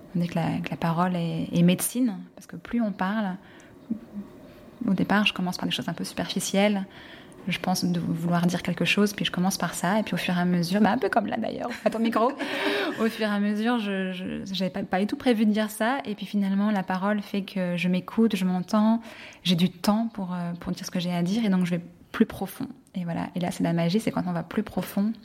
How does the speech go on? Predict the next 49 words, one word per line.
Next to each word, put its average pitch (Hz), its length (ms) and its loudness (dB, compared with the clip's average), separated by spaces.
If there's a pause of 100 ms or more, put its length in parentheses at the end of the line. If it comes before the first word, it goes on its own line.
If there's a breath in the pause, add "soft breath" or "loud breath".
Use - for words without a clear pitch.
(100)
et - 20 -6
qu'on - 160 -2
commence 185 320 0
à 175 60 2
déposer 175 300 0
des 175 100 2
choses, 185 320 4
euh, 170 240 0 (720 loud breath)
vraiment 175 320 4
qui - 160 0
nous, 170 200 4
qui 170 140 -4
nous 170 140 4
animent, 175 440 6
euh, - 20 0
plus - 180 -4
profondément. 180 600 0 (800)
Euh, 165 320 2
là, 165 80 2
il 175 80 2
y - 20 4
a 165 40 2
des, 160 240 2
des 160 80 -2
choses - 200 -2
assez, 190 440 0
assez 175 200 -2
magiques, 180 440 0
euh, 180 80 -2
qui 190 140 -8
se - 100 -8
passent. - 340 -4
Donc 170 180 -2
ouais, 220 160 4
une 185 140 4
pratique - 560 -8
qui, - 100 -6
moi, 185 140 2
me 180 80 0
semble, 175 340 -4 (380)
euh, 165 380 2
pouvoir - 240 -4
parler 180 260 0
à 170 60 0
toutes - 180 -4
les 185 80 0
femmes, 202 260 0
c'est 196 140 -2
ça, 185 240 -2